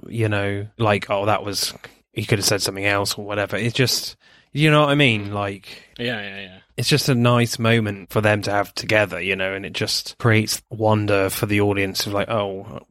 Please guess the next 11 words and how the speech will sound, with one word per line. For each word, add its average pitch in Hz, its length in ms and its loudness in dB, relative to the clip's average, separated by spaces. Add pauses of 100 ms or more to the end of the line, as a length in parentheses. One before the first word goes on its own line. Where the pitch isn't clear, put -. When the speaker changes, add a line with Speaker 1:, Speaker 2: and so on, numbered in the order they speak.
(100)
Speaker 1:
I 107 60 -6
do 104 260 -6
wonder 101 220 -8
what 101 140 -8
they 98 120 -8
said." 101 400 0
And, 98 320 -12 (300)
and 110 80 -4
obviously 104 340 0
she 107 180 2
reacts, 101 720 0